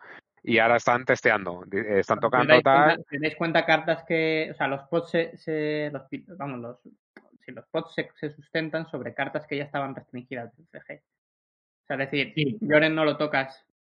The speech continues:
Speaker 2: o sea, Yoren no restringió C C G y aquí sigue restringido, pero tiene pod asociado. Pero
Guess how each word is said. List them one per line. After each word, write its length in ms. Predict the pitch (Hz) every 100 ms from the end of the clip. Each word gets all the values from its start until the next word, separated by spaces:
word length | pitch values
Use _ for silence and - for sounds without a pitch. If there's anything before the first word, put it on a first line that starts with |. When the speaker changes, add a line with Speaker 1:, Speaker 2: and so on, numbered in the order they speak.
| _
Speaker 2:
o 20 |
sea, 180 | 131 127
Yoren 220 | 147 160
no 80 | 160
restringió 380 | 156 165 147 151
C 100 | 147
C 160 | 151
G 100 | 170
y 60 | 165
aquí 220 | 147 151
sigue 180 | 156 147
restringido, 560 | 147 - 147 165 175 -
pero 160 | 123
tiene 220 | 135 131
pod 200 | 113 113 - -
asociado. 560 | - - - - - _ _ _ _ -
Pero 160 | 135